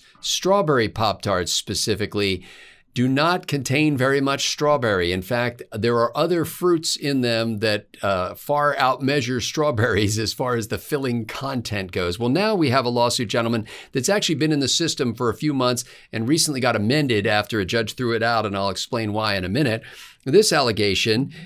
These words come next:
is, uh, from a couple of plaintiffs, one of whom claims to have eaten a hundred Subway tuna sandwiches between twenty thirteen and twenty nineteen and was startled to discover after they did some scientific testing,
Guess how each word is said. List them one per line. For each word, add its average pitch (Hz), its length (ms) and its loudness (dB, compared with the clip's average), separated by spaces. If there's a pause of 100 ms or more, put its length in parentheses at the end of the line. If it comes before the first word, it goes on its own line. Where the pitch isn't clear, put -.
is, 131 520 0
uh, 107 220 -2
from 127 180 -2
a 117 40 0
couple 151 280 0
of 117 80 -4
plaintiffs, 156 560 0
one 147 180 2
of 139 80 0
whom 113 220 -2
claims 120 480 -2
to 135 80 -2
have 110 120 2
eaten 120 240 -2
a 98 80 -2
hundred 196 540 -2
Subway 165 480 0
tuna 160 320 -2
sandwiches 117 680 -2
between 113 400 -4
twenty 147 360 -2
thirteen 143 720 -4
and 104 140 -4
twenty 139 320 -4
nineteen 113 720 0 (420)
and 107 380 0
was 98 260 2
startled 160 680 2
to 127 120 -4
discover 127 520 0
after 127 380 0
they 113 180 0
did 135 240 -4
some 113 180 -4
scientific 143 680 -4
testing, 120 640 0